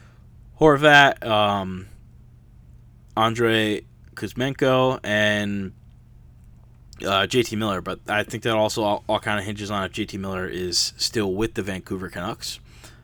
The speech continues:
But, you know, another guy, another, uh, left winger and right winger to, uh, you know, keep your eye on. Uh, another winger as well is, uh, Seth Jarvis. He led the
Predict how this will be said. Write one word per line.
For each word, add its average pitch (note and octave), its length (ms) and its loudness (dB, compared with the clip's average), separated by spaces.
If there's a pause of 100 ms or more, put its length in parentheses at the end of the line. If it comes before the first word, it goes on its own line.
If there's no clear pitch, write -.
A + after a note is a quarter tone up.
(140)
But, F#2+ 240 -4 (240)
you D#3+ 80 2
know, E3+ 200 4
another D3 200 6
guy, D#3+ 160 6
another, D#3+ 460 8
uh, D3 320 10 (600)
left C3+ 200 2
winger C3+ 280 0
and A#2+ 120 0
right B2 180 4
winger B2 240 0
to, A2+ 320 -2
uh, A2 160 2
you G#2 140 -4
know, G#2 100 -4
keep - 240 -8
your G2+ 100 2
eye G#2 220 6
on. F#2 240 -6 (800)
Uh, G2 420 -2 (100)
another C3 720 4 (100)
winger A2+ 320 -2
as F#2+ 140 -2
well D#3 460 6
is, A2 280 0
uh, F#2+ 160 0
Seth B2 280 2
Jarvis. A#2 420 2
He B2 140 -4
led B2 320 0
the A#2 360 -2